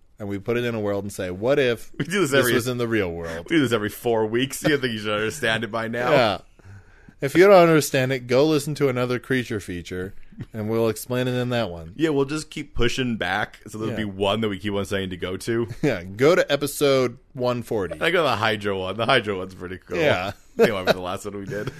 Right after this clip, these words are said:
Speaker 1: <laughs> Or the Phoenix one. The Phoenix one's pretty good,
Speaker 2: Yeah,
Speaker 1: too.
Speaker 2: Phoenix one's pretty
Speaker 1: Yeah.
Speaker 2: fun. But we're not talking about Hydras or Phoenixes.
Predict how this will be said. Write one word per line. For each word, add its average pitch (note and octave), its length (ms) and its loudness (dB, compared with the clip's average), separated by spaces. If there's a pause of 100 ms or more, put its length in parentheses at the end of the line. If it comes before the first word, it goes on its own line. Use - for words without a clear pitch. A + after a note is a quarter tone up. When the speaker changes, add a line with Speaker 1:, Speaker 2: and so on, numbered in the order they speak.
Speaker 1:
<laughs> - 160 -16
Or D3+ 220 0
the C#3+ 100 0
Phoenix B2+ 460 -4
one. F#2+ 160 -8
The G#2 40 -6
Phoenix C3+ 380 -4
one's A2+ 180 -8
pretty G2+ 240 -6
good, F2+ 140 -4
Speaker 2:
Yeah, G3+ 240 8
Speaker 1:
too. C3+ 100 -4
Speaker 2:
Phoenix E3 220 0
one's A#2 160 0
pretty G#2 160 -2
Speaker 1:
Yeah. E2 80 -8
Speaker 2:
fun. F#2 160 -2 (220)
But A3+ 200 0
we're B3 80 -2
not F#3+ 200 -2
talking G2+ 180 -4
about F2 120 -8
Hydras E2 440 -8
or E2 60 -12
Phoenixes. G2 640 -2